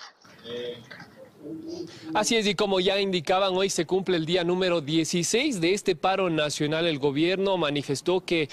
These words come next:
analizarán, que tratarán estos diez puntos solicitados por el sector indígena, mientras el sector indígena sostuvo que continuarán acá en la capital hasta que se resuelvan los pedidos. Hoy conocemos que se,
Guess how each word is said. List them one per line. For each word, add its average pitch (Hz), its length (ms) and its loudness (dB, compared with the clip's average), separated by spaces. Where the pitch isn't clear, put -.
analizarán, 165 1000 0
que 165 140 -2
tratarán 151 600 0
estos 151 260 -4
diez 160 200 -2
puntos 175 360 -2
solicitados 147 640 0
por 156 160 2
el 147 100 0
sector 156 380 0
indígena, 156 480 0
mientras 143 440 0
el 147 100 0
sector 160 320 2
indígena 208 460 2
sostuvo 196 400 2
que 170 160 0
continuarán 180 560 2
acá 208 180 0
en 214 60 2
la 202 100 0
capital 170 480 0
hasta 202 340 0
que 180 160 0
se 165 200 2
resuelvan 180 680 2
los 139 200 0
pedidos. 139 400 0
Hoy 254 100 0
conocemos 240 600 2
que 196 180 2
se, 175 320 2